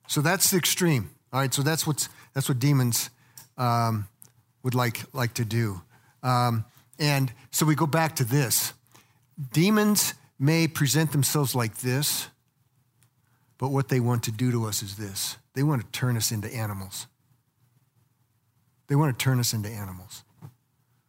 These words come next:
So all their nice tempting and everything. Remember, Satan is the god of this world, this age. He wants to turn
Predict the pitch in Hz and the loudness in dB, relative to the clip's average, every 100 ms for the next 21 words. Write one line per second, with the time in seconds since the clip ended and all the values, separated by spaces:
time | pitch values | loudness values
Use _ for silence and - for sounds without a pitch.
0 | _ _ _ _ _ _ - - 139 110 | _ _ _ _ _ _ -4 0 2 0
1 | - - _ 135 143 160 165 160 151 151 | -8 -20 _ -2 0 4 4 4 4 4
2 | 143 - - 156 - 151 143 151 - _ | 2 2 2 2 4 2 2 0 -4 _
3 | - 131 135 135 131 139 131 113 - - | -2 2 2 2 0 0 0 -2 -16 -20
4 | - 151 175 170 135 113 - _ _ _ | -6 2 4 4 0 -2 -12 _ _ _
5 | - - _ _ - - 180 208 180 139 | -14 -14 _ _ 0 4 4 4 2 2
6 | 143 117 147 156 156 131 127 - 123 123 | 0 0 2 2 2 0 -2 -2 -2 -2
7 | 113 98 - - _ _ _ _ _ 123 | -2 -4 -10 -16 _ _ _ _ _ -2
8 | - - 123 104 101 - - _ _ _ | -2 0 -2 -2 -4 -4 -4 _ _ _
9 | _ _ _ _ _ _ _ _ _ _ | _ _ _ _ _ _ _ _ _ _
10 | - 180 190 - 156 - - 156 151 147 | 0 4 4 2 -2 -2 0 2 4 4
11 | 143 139 | 2 -2